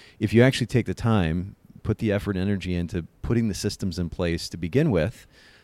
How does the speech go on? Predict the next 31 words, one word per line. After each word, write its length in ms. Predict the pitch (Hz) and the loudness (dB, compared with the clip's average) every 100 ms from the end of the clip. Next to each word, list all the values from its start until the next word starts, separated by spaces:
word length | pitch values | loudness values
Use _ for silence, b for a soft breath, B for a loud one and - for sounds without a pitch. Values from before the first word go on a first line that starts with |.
| b b - | b b -6
then 420 | 104 110 107 104 | 0 2 0 -2
you 180 | 92 104 | -4 -4
then 320 | 98 113 104 - | 0 0 0 -4
have 460 | - - 127 139 101 | -14 -6 -2 -2 0
more 180 | 95 87 | -2 -2
freedom 280 | 104 92 87 | 0 0 0
and 100 | 85 | -2
flexibility 600 | 92 - 101 95 95 95 | -4 -4 -2 -2 -2 -2
to 200 | 107 95 | -4 -4
practice 500 | - 131 - 123 - | -2 -4 -4 -6 -4
your 140 | 82 | -4
art. 320 | 67 - - - b b b b b | -4 -6 -12 -20 b b b b b
And 120 | 95 104 | -2 0
that's 140 | 101 | 0
kind 180 | 139 123 | 2 2
of 140 | 101 | 2
the, 260 | 104 101 98 | 2 2 4
um, 400 | 92 92 92 87 - b b b b - | 2 2 -2 -4 -12 b b b b -18
um, 360 | - - - - - | -14 -12 -12 -14 -6
well, 220 | 92 110 - - - | 0 0 -2 -14 -4
not 180 | 143 | -4
quite 180 | - 160 | 0 0
the 140 | 87 - | 0 -4
irony, 420 | - 151 185 98 | -2 0 2 2
but 140 | 90 98 | 2 4
ultimately 640 | 139 143 104 85 92 92 | 2 2 -2 0 0 0
the, 440 | - 98 95 87 - | -2 -6 -4 -4 -6
the 180 | 92 90 | -6 -6
dichotomy, 680 | 85 90 - 120 143 90 73 | -2 -4 -2 0 0 0 -2
right? 260 | 76 104 - | -2 -4 -4
You, 180 | 90 | -8